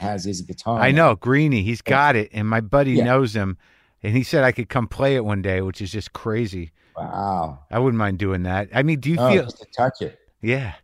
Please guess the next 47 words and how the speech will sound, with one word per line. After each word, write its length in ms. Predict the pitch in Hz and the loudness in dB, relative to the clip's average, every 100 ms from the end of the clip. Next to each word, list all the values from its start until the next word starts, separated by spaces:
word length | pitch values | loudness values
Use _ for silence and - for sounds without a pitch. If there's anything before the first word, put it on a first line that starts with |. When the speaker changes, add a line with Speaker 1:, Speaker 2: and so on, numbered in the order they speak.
| _ _ - | _ _ -8
Speaker 1:
Just 180 | 131 - | -8 -8
to 80 | |
touch 320 | - 117 117 113 | -6 -4 -4 -2
your 100 | 120 | 0
Speaker 2:
Yeah. 180 | 156 | 0
Speaker 1:
hands 160 | 139 107 | 0 -4
to 160 | - 80 | -6 -8
it. 80 | 69 _ _ | -10 _ _
Speaker 2:
Do 100 | 139 | 2
you, 180 | 160 147 - _ - | 2 2 -4 _ -2
do, 180 | 151 - | 0 0
so 160 | - | -2
you, 220 | 170 156 196 | 0 0 -4
you, 280 | 147 156 | -4 -4
you 300 | 175 156 156 | -6 -6 -6
kind 220 | 160 180 160 | -4 -4 -4
of 100 | 127 | -2
feel 220 | 151 135 | -2 0
that, 240 | 120 107 | 0 -2
right? 240 | 107 127 139 | 0 0 2
You 160 | 135 139 | 0 0
know, 100 | 127 | 0
you, 280 | 127 135 131 | -2 -6 -8
you, 180 | 127 127 - | -6 -8 -8
you 180 | 135 139 | -4 0
know 180 | 143 | 2
that 200 | 127 120 | 2 0
these, 280 | 123 117 98 - _ _ _ | -2 -4 -6 -16 _ _ _
these 160 | 117 113 | -4 0
old 200 | 127 110 | 0 0
guitars 520 | 107 123 120 117 98 | -2 2 4 2 0
and 100 | 107 | -4
these 220 | 101 92 _ _ - | -4 -6 _ _ -8
guitars 400 | 113 120 117 101 | -2 2 2 0
that 160 | 107 | -2
were 240 | 101 98 - _ _ _ | -2 -2 -4 _ _ _
used 260 | 107 123 110 | 0 0 2
by 100 | 117 | 0
certain 300 | - 120 104 | 0 -2 -2
people, 320 | - 117 107 | -4 -4 0
they've 140 | 113 117 | 0 2
got 180 | 139 | 2
a 20 | 110 | 4
magic 400 | 107 117 98 - | 2 2 0 -6
to 180 | 101 | -4
'em, 140 | 87 87 | -4 -2
right? 240 | 98 107 | -4 -6